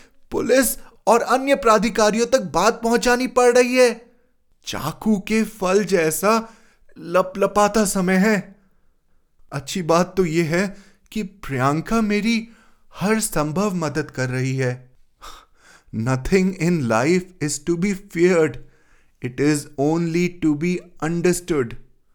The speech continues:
बात को समझने भर की जरूरत है, अन्यथा कुछ भी तो नहीं इस जीवन में जिससे हम भयभीत हो। देखती हूं,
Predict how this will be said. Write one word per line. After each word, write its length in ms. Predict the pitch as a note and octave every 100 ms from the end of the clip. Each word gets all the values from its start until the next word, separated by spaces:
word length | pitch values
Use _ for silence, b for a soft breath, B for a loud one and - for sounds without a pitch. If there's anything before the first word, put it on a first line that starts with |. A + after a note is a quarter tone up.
| _ _ _ _ _ _
बात 760 | G#2+ G#2 C3+ A#2+ E3+ F#3 F#3 -
को 340 | D#3 D#3+ F3+ G3+
समझने 800 | - - C3 C#3 C3 D3 E3 F3+
भर 460 | B2+ - B2+ A#2+
की 180 | C3+ E3
जरूरत 520 | C3+ C3+ B2+ C3+ C#3 C3+
है, 420 | E3 C#3 - - _ _ _ _ _ _
अन्यथा 720 | A2+ B2+ B2 A#2+ A#2+ C3 C#3+ D#3
कुछ 300 | - C3+ B2+
भी 200 | C#3 D#3
तो 160 | D#3
नहीं 440 | D3 B2+ F3+ E3 - b b _ -
इस 280 | C3+ C#3 A2
जीवन 380 | A2+ B2 B2+ C3+
में 300 | D3 D#3 B2
जिससे 400 | B2+ B2+ - C#3
हम 280 | C3+ E3+
भयभीत 680 | C#3 A2+ B2 A#2+ C#3+ F3 F3+
हो। 400 | D3 C3 - _ _ _ _ _ _ _ _ _ _ -
देखती 420 | F3+ G3 - A3
हूं, 380 | F#3 C#3 B2+ b